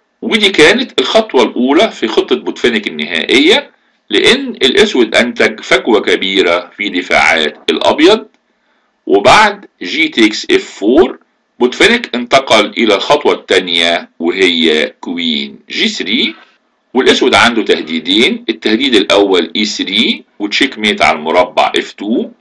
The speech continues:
والتهديد التاني الكش القوية بيشوب اتش ثري تشيك. على أي حال الأبيض لعب النقلة الدفاعية الوحيدة المتاحة نايت تيكس اي فور، والأسود كمل دي تيكس اي فور،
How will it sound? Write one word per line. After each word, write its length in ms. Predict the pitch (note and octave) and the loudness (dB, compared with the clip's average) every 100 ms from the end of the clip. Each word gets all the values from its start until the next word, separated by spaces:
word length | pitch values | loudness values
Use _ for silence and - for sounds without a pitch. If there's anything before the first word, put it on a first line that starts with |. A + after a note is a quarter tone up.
| _ _ _ _ - | _ _ _ _ -6
والتهديد 460 | C3 - B2 D3+ B2+ | -2 0 0 0 -4
التاني 640 | A2 G#2+ G#2 G2 F#2+ F#2 | -2 2 4 2 -2 -2
الكش 400 | G2+ - C3+ - | -4 -2 -2 0
القوية 920 | C3 - E2 E2+ E2+ D#2+ D#2 D2+ - | -2 0 0 2 2 0 -2 -2 -8
بيشوب 440 | - F#2 - D#2 - - | -8 -6 -2 -4 -2 -4
اتش 240 | - - | -4 -8
ثري 640 | D2 - D2+ D2 C#2+ C2 - _ | -8 -8 -8 -8 -8 -12 -16 _
تشيك. 480 | - - - _ - _ _ _ _ _ - | 0 0 -2 _ -20 _ _ _ _ _ -2
على 160 | A2 - | 0 4
أي 200 | G#3+ E3+ | 4 2
حال 400 | C#3+ F3 B3+ E3+ | 2 2 2 -2
الأبيض 480 | - G#3 C#3 A2 | 0 2 2 2
لعب 400 | A2 G#2+ G#2 - G2 | 4 4 4 0 -2
النقلة 280 | C3 B2 | 0 0
الدفاعية 600 | F#2 F2 - F2+ G2 G2+ | 0 -2 0 2 2 2
الوحيدة 540 | E2 D#2 - G2+ F2 C#2+ | 2 0 -2 -4 -6 -8
المتاحة 920 | C#2+ C#2 E2 D#2+ D2+ - C#2 D2 - D#2+ | -10 -8 -2 -2 -2 -2 -4 -4 -10 -6
نايت 380 | F#2+ E2+ E2 - | -2 0 -2 -4
تيكس 400 | D#2 C#2+ - - | -4 -4 -8 -14
اي 120 | C#2 C#2+ | -14 -12
فور، 460 | - G2+ F#3 - - _ _ _ _ _ _ | -4 2 4 2 -10 _ _ _ _ _ _
والأسود 480 | D3 D3 - - E2+ | 2 2 2 0 -4
كمل 720 | - F2 E2 D#2+ D2+ D2 - - | -2 -4 -4 -4 -4 -4 -8 -12
دي 180 | G#2 G2 | -8 -8
تيكس 480 | - E2+ D2+ - - - | -2 0 0 -4 -10 -10
اي 120 | C#2+ | -10
فور، 520 | - E2 C#3 - - | -6 2 4 4 0